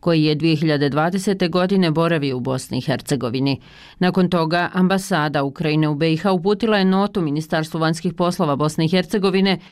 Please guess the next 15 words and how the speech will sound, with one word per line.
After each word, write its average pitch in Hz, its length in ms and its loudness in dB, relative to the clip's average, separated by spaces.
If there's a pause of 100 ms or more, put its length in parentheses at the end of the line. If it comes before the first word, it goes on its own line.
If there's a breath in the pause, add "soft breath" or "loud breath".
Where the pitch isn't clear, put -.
(120 loud breath)
u 185 160 2
kojoj 170 420 2
su 160 220 -2
ih 147 240 0
zamolili 170 720 2
za 160 180 0
detaljnije 180 560 2
informacije 151 600 0
o 151 40 -2
porijeklu 160 600 0
ovog 170 340 0
predmeta 147 460 0
ukrajinske 147 460 -2
kulturne 151 460 0
baštine. 147 580 0